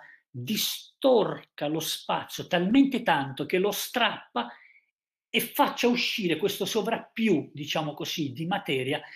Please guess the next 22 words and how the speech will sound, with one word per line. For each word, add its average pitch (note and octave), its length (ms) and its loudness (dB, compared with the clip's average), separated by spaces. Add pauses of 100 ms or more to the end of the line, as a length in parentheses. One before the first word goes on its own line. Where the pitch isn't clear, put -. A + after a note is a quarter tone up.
(140)
in F#3 140 4
un'altra A3 440 6
zona C#3+ 220 0
dell'universo, C#3+ 680 -2
come C#3 160 -4
vi F#3+ 100 -6
dicevo, C3+ 340 -8
che - 120 -2
è - 20 2
un C3 140 -2
buco B2 240 -6
bianco. A2 560 -12 (500)
Parallele A#3+ 460 6
al A3 140 6
nostro? - 600 2
Eh, A3 300 -2
eh, G3+ 60 0
sì, - 440 2
può G#3 140 -2
anche B3+ 380 2
essere, - 400 -2
perché F#3 560 -4